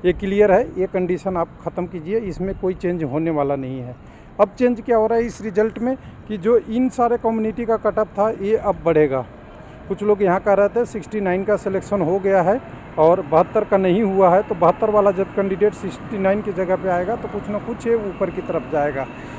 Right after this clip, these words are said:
लेकिन अब यहाँ पे ध्यान देने वाली बात है, रेल का इंजन होता है यूआर, जैसा कि हमने सारे वीडियो में बात कर लिया है। यूआर का पचहत्तर है, तो ये वाला आप कट ऑफ, कुछ लोग कह रहे हैं दस बढ़ेगा, ऐसा कहो,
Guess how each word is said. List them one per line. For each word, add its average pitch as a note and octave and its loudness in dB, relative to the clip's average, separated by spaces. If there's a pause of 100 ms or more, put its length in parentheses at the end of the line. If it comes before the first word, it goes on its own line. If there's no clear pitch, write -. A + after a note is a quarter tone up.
(160)
लेकिन G#3+ 4
अब A#3 2
यहाँ G3+ 2
पे A#3 0
ध्यान F3+ 0
देने A3+ 2
वाली G#3+ 2
बात G3+ 2
है, G3+ 0
रेल G#3+ 4
का A#3 0 (200)
इंजन G3 2
होता F3+ 0
है G3+ 0
यूआर, G3+ 0 (140)
जैसा E3 0
कि F#3 -4
हमने G3+ -2
सारे G3 -2
वीडियो G3+ -6
में G#3+ -8
बात - -2
कर F#3+ -4
लिया F3+ -4
है। F#3+ -2 (440)
यूआर A3+ 4
का C4 -2
पचहत्तर A#3 0 (800)
है, F3 6 (480)
तो A3+ 4 (140)
ये B3 6
वाला A#3+ 4
आप A#3 2
कट A3+ 0
ऑफ, A3 0 (320)
कुछ G#3+ -6
लोग G#3+ 2
कह A3+ 4
रहे G#3+ 4
हैं F#3 -2
दस G3+ 4
बढ़ेगा, G3 2
ऐसा F3+ -2
कहो, G3+ 0